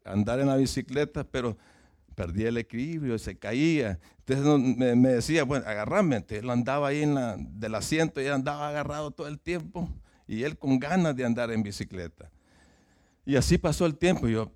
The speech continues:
lógico, me tu-, me cansé, le dije, "Bueno, ahora te toca, aprende". "No, que, que andame". No, hasta que lo dejé solo. Y él tuvo que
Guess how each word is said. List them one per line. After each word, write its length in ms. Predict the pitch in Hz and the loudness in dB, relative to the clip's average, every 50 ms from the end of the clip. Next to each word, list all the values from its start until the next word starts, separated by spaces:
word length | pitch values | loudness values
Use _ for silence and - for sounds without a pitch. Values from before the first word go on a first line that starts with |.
| _ - _ _ _ | _ -20 _ _ _
lógico, 520 | - 104 110 127 127 135 139 135 - - 139 | -8 -6 -4 -2 -2 -2 -2 -4 -2 2 2
me 160 | 131 113 98 | 4 2 2
tu-, 220 | - - 135 135 120 | 0 -2 0 4 4
me 200 | 117 120 113 - | 4 4 4 2
cansé, 560 | - 110 107 104 - - - 131 135 156 156 | 0 0 0 0 0 0 0 2 2 2 2
le 160 | 139 135 131 | 0 0 0
dije, 60 | 123 | -2
"Bueno, 360 | 110 95 110 123 147 214 262 | -2 -2 0 4 4 4 4
ahora 240 | 123 90 87 104 113 | 4 0 -4 -4 -4
te 140 | 110 - 131 | -6 -6 -10
toca, 440 | - - 175 185 - - - 90 78 | -6 -6 -6 -6 -6 -10 -12 -12 -12
aprende". 520 | 87 - - 147 170 190 175 151 95 73 - _ _ _ _ _ - - _ _ _ | -10 -6 -2 0 0 0 0 -2 -4 -6 -10 _ _ _ _ _ -20 -20 _ _ _
"No, 360 | - 113 160 202 208 208 180 | 0 0 0 2 0 -2 -2
que, 140 | - - 143 | -4 -8 -8
que 140 | - 151 131 | -6 -6 -4
andame". 500 | 127 127 127 135 190 185 175 156 131 104 | -2 -2 0 2 2 4 4 2 2 0
No, 400 | 95 98 104 120 139 131 - - - | 0 0 2 2 2 0 -2 -8 -10
hasta 300 | - 101 92 - - 92 | -10 -10 -10 -8 -12 -12
que 100 | - - | -10 -10
lo 120 | 101 98 98 | -8 -8 -8
dejé 200 | 95 117 120 123 | -6 -6 -6 -6
solo. 400 | - - 139 131 117 - 123 - - - - - | -6 -4 -4 -4 -4 -6 -8 -12 -14 -20 -14 -4
Y 140 | - 113 123 | 0 2 2
él 120 | 139 139 | 2 0
tuvo 380 | - _ 170 175 175 170 170 156 | -2 _ 0 0 0 0 -2 -4
que 180 | - 160 147 | -4 -6 -6